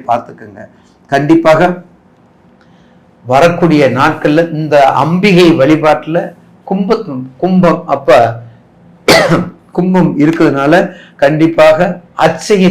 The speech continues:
திதியெல்லாம் வருது, வரலட்சுமி நோன்பு வருது, பூஜைகள், பெண்களுக்கு நவராத்திரி எல்லாம் வருது, விஜயதசமி, ஆஷாட நவராத்திரி, அன்பு, அதாவது ஔவையார் நோன்பு, இந்த மாதிரி பெண்கள் சம்பந்தப்பட்ட எல்லா பூஜை, திருவிளக்கு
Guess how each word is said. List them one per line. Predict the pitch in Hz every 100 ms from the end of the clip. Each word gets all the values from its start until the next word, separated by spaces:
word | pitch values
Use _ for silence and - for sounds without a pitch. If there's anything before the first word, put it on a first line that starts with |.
| 180
திதியெல்லாம் | 147 135 131 151 131
வருது, | 120 123 165 _ _
வரலட்சுமி | 131 160 185 180 180 151
நோன்பு | 139 127 120
வருது, | 120 117 127 165 165 - _ _ _ _ _
பூஜைகள், | 160 170 156 143 147 180 180 - -
பெண்களுக்கு | 160 165 175 170 165 135
நவராத்திரி | 143 170 165 165 139
எல்லாம் | 143 131
வருது, | 127 127 160 139
விஜயதசமி, | 131 180 180 143 - 139 165 170 - - - 143
ஆஷாட | 180 180 175 156 131
நவராத்திரி, | 127 143 139 123 143 165 170 - _ - 123
அன்பு, | 135 151 135 131 107 - -
அதாவது | 135 156 151 147 139
ஔவையார் | 151 170 180 165 135 117
நோன்பு, | 127 139 139 165 175 - -
இந்த | 160 165
மாதிரி | 170 160 185
பெண்கள் | 196 220 220 185
சம்பந்தப்பட்ட | 175 156 151 143 139 131 135 123 131
எல்லா | 165 170 156 117
பூஜை, | 147 131 165 175 - -
திருவிளக்கு | - 160 170 165 147